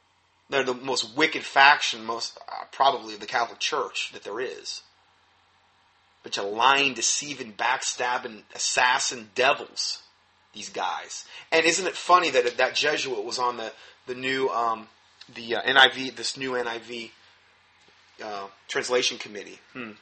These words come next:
I'm sure he's there for, you know, to do his father Satan's bidding, to make sure it's corrupted as possible. A U S, this is just from March twenty-fifth, a U S Jesuit order has agreed to pay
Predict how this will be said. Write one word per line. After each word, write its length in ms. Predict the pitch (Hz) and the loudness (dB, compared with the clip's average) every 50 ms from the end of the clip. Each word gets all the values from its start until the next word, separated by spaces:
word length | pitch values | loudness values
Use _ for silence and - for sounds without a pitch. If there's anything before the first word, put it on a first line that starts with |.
| - | -6
I'm 100 | - 123 | -4 0
sure 220 | 131 - - 147 123 | 0 0 0 0 -2
he's 200 | 127 120 104 - | -4 -6 -8 -6
there 160 | 120 113 110 | -6 -8 -8
for, 300 | - - 117 107 101 98 - - - - _ _ _ _ - | -8 -10 -10 -10 -10 -10 -12 -18 -20 -20 _ _ _ _ -18
you 100 | 113 107 | -14 -14
know, 140 | 101 92 92 98 _ _ _ _ _ - | -12 -12 -14 -16 _ _ _ _ _ -18
to 60 | - | -14
do 160 | 110 120 120 | -10 -8 -8
his 360 | 113 117 104 98 - - - - _ _ _ | -6 -6 -6 -6 -6 -8 -8 -12 _ _ _
father 360 | _ - - 120 110 104 104 98 | _ 4 4 4 4 4 2 0
Satan's 400 | - - 135 113 98 101 104 - | 2 2 2 0 -2 -4 -12 -10
bidding, 400 | - 117 120 120 98 98 107 _ _ _ _ _ _ _ _ _ _ _ _ _ _ _ _ _ _ _ _ _ | -8 -8 -8 -8 -8 -14 -20 _ _ _ _ _ _ _ _ _ _ _ _ _ _ _ _ _ _ _ _ _
to 60 | 107 104 | -10 -8
make 160 | 107 104 - | -6 -4 -4
sure 160 | - - 117 | -4 -4 -4
it's 100 | 104 - | -6 -8
corrupted 440 | - - 113 110 107 - - 101 95 | -8 -6 -6 -6 -6 -6 -8 -12 -10
as 80 | 98 | -10
possible. 520 | - - 113 107 107 113 - - - - 92 98 - _ _ _ _ _ _ _ _ _ _ _ _ _ _ _ _ _ _ _ _ _ _ _ _ _ _ _ _ _ _ _ - - - - - _ | -8 -4 -2 -2 -2 -2 -4 -6 -8 -10 -18 -20 -20 _ _ _ _ _ _ _ _ _ _ _ _ _ _ _ _ _ _ _ _ _ _ _ _ _ _ _ _ _ _ _ -20 -20 -20 -20 -8 _
A 80 | - 147 | -2 0
U 200 | 143 180 247 269 | 4 6 8 8
S, 200 | 247 226 - - - - - | 8 8 6 4 -4 -4 0
this 180 | 151 202 - | 2 2 2
is 120 | 208 - - | 2 0 0
just 220 | - 170 160 - | 2 2 2 2
from 120 | - 143 131 | 0 0 0
March 280 | 135 135 139 - - | 2 2 2 0 -2
twenty-fifth, 520 | - - 139 123 110 - - 151 139 135 123 | -2 -4 -4 -4 -6 -4 -2 0 0 0 -2
a 60 | 123 | -4
U 180 | 131 185 208 | 0 4 6
S 160 | 220 190 - - | 6 6 4 2
Jesuit 400 | - 160 170 156 139 151 143 131 | 2 4 4 2 2 -2 -2 -2
order 240 | 131 131 120 123 | 0 0 0 0
has 160 | 120 123 117 123 | -2 -2 -4 -6
agreed 240 | 117 - 151 147 | -6 -8 -8 -8
to 60 | 147 - | -8 -6
pay 300 | - 156 139 131 127 | -2 -2 0 0 0